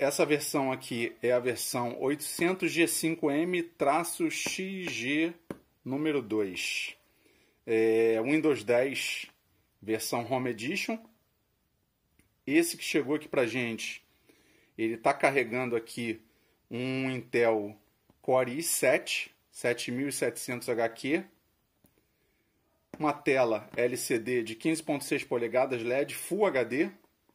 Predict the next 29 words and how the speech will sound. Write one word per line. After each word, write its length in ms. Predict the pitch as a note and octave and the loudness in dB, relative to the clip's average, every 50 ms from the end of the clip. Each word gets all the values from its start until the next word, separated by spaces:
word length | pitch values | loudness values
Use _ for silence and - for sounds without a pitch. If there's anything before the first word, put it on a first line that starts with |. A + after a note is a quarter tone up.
| - _ _ - | -20 _ _ -8
A 80 | A#2+ | -6
memória 420 | C3 C#3+ C#3 C#3 C3+ C#3 C#3+ D3+ C#3+ | -2 -2 -2 2 2 4 4 2 0
de 140 | C#3 C#3 | -4 -6
vídeo 420 | B2+ A2+ A2+ C3 D#3 D#3 B2+ B2+ A#2+ | -8 -6 -4 -4 -4 -4 -4 -4 -6
aqui, 380 | A2+ - - - C3 C3+ B2+ C3 - _ _ _ _ _ _ _ _ _ _ _ _ _ - | -6 -6 -8 -6 -6 -6 -6 -10 -18 _ _ _ _ _ _ _ _ _ _ _ _ _ -4
ele 540 | A#2 A2+ A2+ A2+ A#2+ B2 B2 A#2+ A#2+ A#2 A2+ | -2 0 0 0 0 -2 -2 -2 -4 -4 -4
pontua 460 | - D3 C#3 C3 A#2+ - - C3 C3 | -4 -4 -4 -4 -4 -4 -2 -2 -2
aqui 160 | A#2+ - - | -2 -2 -2
uma 140 | C3+ C3 C3 | -2 -2 -2
GeForce 580 | A#2+ B2 C3 A2+ - - - B2+ B2+ - - A2 | -2 -2 -2 -4 -4 -4 -4 -4 -4 -4 -6 -6
G 140 | A#2+ C3+ | -6 -6
T 140 | C3 C3+ C3 A#2 | -6 -4 -4 -4
X 360 | - - C#3 C3+ C3 A#2+ B2+ | -4 -4 -4 -6 -6 -6 -4
da 520 | A#2+ B2 A#2 A#2 A2 G#2 G#2 G2+ - - - | 0 2 2 4 2 2 0 -2 -6 -10 -8
família 380 | - - B2+ A#2 A#2 A2+ A2 A#2 | -4 -2 -2 -2 -2 -2 -2 -2
dez, 360 | G#2+ G2 G#2+ C3 E3 F3 C#3+ | -2 0 0 0 2 0 0
né? 120 | C3+ B2+ A#2+ | -2 -4 -6
Série 320 | - - C3 A#2 A#2 A#2+ | -4 0 0 0 0 0
dez. 600 | A2 G2+ A2+ B2+ D#3 F3+ E3 - - - - - _ _ _ _ _ _ _ _ _ _ _ _ _ _ _ _ _ _ _ - | 0 0 2 2 2 0 -2 -6 -8 -10 -12 -14 _ _ _ _ _ _ _ _ _ _ _ _ _ _ _ _ _ _ _ -2
Oito 300 | - B2+ E3 E3+ - F#3 | 0 2 2 2 0 -2
gigas 300 | D3 B2+ C#3 D3+ C#3 C#3+ | -4 -2 -2 -2 -2 -2
de 100 | C3 C3+ | -4 -2
memória 360 | C3+ C3+ C3 B2+ B2 B2 B2+ | -2 -2 -2 0 2 2 2
ram. 360 | A#2+ G#2+ C3 D3 F#3 A#3+ - - _ _ _ _ _ _ - - _ _ _ _ _ _ _ _ _ _ _ _ _ _ _ _ _ | 2 2 0 0 0 -2 -6 -12 _ _ _ _ _ _ -20 -20 _ _ _ _ _ _ _ _ _ _ _ _ _ _ _ _ _
Um 160 | - E3+ G#3 A3+ | -4 -2 -2 -2
terabyte 760 | A3 - F3 D3+ D3 D3+ D3 B2 A#2+ B2 B2 B2 B2 - | -2 2 4 4 6 6 4 4 4 4 4 4 2 -2
de 80 | B2+ C3 | -2 0
H 180 | B2+ B2 C3+ B2+ | 2 2 2 0
D. 280 | A#2+ A2 C#3 F3+ G#3 | 2 2 2 2 2